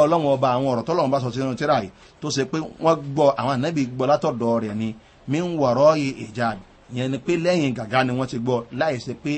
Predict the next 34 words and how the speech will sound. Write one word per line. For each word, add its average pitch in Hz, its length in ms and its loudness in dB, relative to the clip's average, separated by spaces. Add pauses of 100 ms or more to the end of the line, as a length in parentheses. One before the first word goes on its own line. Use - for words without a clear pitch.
ẹnìkan 117 440 -6
tiẹ̀ 123 200 -4
wá 117 160 -4
ṣe 117 180 -6
kí 131 100 -6
ni, 117 140 -2 (280)
ó 147 120 -2
wà, 147 180 4
ó 143 120 2
jẹ́, 147 420 0 (300)
eh, 117 540 -2 (240)
a-, 120 200 -4
a-, 127 360 0
eh, 113 240 -6 (380)
alátaga 135 500 2
láàrin 127 420 2
wọn, 123 200 0 (220)
àbí 113 280 -4
ẹni 135 160 0
tó 139 100 -8
ṣe 139 100 -4
pé 151 120 -6
kí 156 140 -6
ni, 131 180 -4 (200)
ẹni 135 180 -2
tí 127 100 -2
ó 170 60 2
máa 135 100 0
bá 139 100 2
wọn 131 160 -2
tú 160 180 -2
ọ̀rọ̀, 147 260 6 (140)
kò 104 100 -12
sí, 147 300 -2